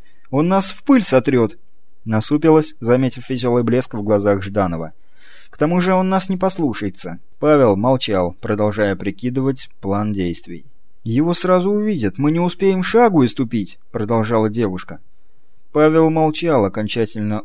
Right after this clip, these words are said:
утверждаясь во мнении, что план действительно хорош.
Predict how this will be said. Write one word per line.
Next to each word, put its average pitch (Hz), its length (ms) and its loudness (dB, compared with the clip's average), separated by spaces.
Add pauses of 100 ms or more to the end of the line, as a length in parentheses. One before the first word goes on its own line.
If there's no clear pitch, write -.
(100)
утверждаясь 117 920 0
во 117 160 0
мнении, 120 520 0
что 101 200 -8
план 113 280 -4
действительно 101 760 -4
хорош. 127 640 -2